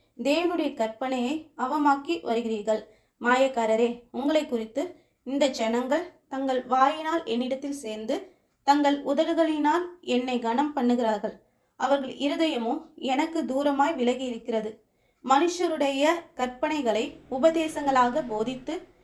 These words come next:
வீணாய் எனக்கு ஆராதனை செய்கிறார்கள் என்று ஏசாயா தீர்க்கதரிசி நன்றாய் சொல்லி இருக்கிறான்" என்றார். பின்பு அவர் ஜனங்களை வரவழைத்து அவர்களை நோக்கி, "நீங்கள் கேட்டு உணருங்கள். வாய்க்குள்ளே போகிறது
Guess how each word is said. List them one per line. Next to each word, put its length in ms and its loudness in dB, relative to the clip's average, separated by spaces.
வீணாய் 480 2
எனக்கு 320 -2
ஆராதனை 460 2
செய்கிறார்கள் 760 -2
என்று 460 -4
ஏசாயா 580 2
தீர்க்கதரிசி 760 -6
நன்றாய் 520 0
சொல்லி 260 -4
இருக்கிறான்" 580 -4
என்றார். 440 -2
பின்பு 440 4
அவர் 300 2
ஜனங்களை 580 -2
வரவழைத்து 720 0
அவர்களை 400 0
நோக்கி, 560 -6
"நீங்கள் 320 -2
கேட்டு 380 -2
உணருங்கள். 580 0
வாய்க்குள்ளே 640 2
போகிறது 480 -2